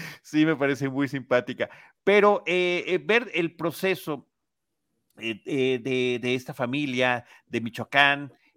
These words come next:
eh, que se lanzan a la aventura en el coche para llegar a Estados Unidos, trabajar y después la, la disyuntiva del padre y de la madre, eh, de la familia en general, decir, "Nos regresamos, nos vamos,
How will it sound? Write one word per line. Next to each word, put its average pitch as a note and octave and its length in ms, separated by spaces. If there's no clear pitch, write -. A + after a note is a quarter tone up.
eh, A2+ 460
que A2+ 180
se A2+ 160
lanzan C#3 500
a B2 60
la A#2 80
aventura C#3 600
en A#2 100
el G#2+ 180
coche C#3 440
para A2 220
llegar A#2 260
a B2 40
Estados A#2+ 340
Unidos, C3 540
trabajar C3+ 580
y C#3 80
después D3 540
la, B2+ 480
la B2 360
disyuntiva B2+ 680
del C3 180
padre C#3+ 540
y A#2 140
de B2 100
la A#2 120
madre, C#3+ 500
eh, A#2+ 260
de A2+ 140
la A2 100
familia C#3+ 360
en B2+ 60
general, C3 260
decir, C3+ 300
"Nos C3+ 160
regresamos, C#3+ 540
nos A#2+ 160
vamos, C#3+ 440